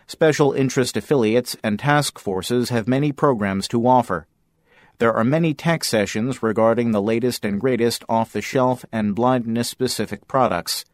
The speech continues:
There are seminars for attorneys, diabetics, human service professionals, students, and teachers. If you are newly blind, if you are interested in transportation,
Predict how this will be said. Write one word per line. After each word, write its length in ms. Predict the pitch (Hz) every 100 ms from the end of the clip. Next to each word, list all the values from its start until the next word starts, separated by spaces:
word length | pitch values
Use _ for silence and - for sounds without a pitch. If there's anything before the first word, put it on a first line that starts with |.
| _ _ _ _ - -
There 160 | 110 110
are 140 | 104
seminars 600 | 104 143 131 110 101 127
for 220 | - 101 92
attorneys, 600 | - 117 104 120 147 - _ _ -
diabetics, 800 | 110 107 95 135 110 123 - - _ _ _
human 380 | - 117 107 104
service 380 | 151 139 123
professionals, 800 | - 107 104 101 - 101 123 139 _ _ _
students, 640 | - 131 110 110 131 - _
and 220 | 101 101 104
teachers. 560 | 156 131 98 87 85 _ _ _ _ _ _ _ _ _
If 180 | 113 -
you 140 | 143
are 100 | 139
newly 340 | 135 190 185 139
blind, 500 | 123 123 85 85 90 _ _ _
if 200 | 101 95
you 120 | 113
are 120 | 107 107
interested 680 | 123 123 120 117 - 110
in 120 | 101
transportation, 960 | 98 113 104 - 101 139 135 131 143